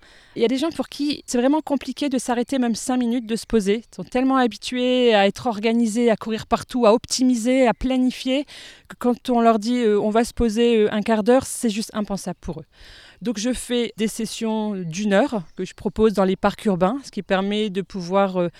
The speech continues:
faire ça en intégrant ça dans sa grosse organisation sans avoir besoin d'avoir une grosse logistique.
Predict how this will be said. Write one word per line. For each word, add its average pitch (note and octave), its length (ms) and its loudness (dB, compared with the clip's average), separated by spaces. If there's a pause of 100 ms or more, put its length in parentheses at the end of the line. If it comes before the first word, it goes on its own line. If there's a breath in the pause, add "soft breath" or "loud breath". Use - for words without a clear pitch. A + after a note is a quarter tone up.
(140 loud breath)
faire - 240 -2
ça A3+ 320 4
en G3 140 0
intégrant G3+ 480 0
ça G#3+ 340 4
dans A3 220 2
sa G3 160 2
grosse G#3+ 260 2
organisation G3+ 720 -2
sans G3+ 240 -2
avoir F#3+ 240 2
besoin G#3 480 0
d'avoir F3+ 220 2
une E3+ 80 2
grosse G3 240 -2
logistique. - 560 -8